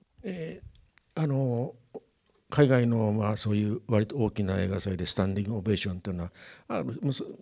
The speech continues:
まあ、一つ、こう、習慣というか儀式といいますかね、あの、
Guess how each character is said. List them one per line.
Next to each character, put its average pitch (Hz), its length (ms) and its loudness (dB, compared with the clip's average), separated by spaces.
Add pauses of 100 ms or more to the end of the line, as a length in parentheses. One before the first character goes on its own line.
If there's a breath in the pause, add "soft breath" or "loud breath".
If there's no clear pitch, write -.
(460)
ま 120 200 0
あ、 92 40 -4
一 - 180 0
つ、 107 220 -4
こ - 140 -10
う、 - 40 -8
習 - 180 0
慣 110 200 0
と 110 140 -2
い 107 60 2
う 101 40 -2
か 104 140 -6
儀 107 160 0
式 - 180 -8
と 104 140 -4
い 98 80 -4
い - 20 -4
ま 117 160 -8
す - 80 -10
か 92 100 -6
ね、 107 220 -6 (400 loud breath)
あ 107 140 -8
の、 95 400 -8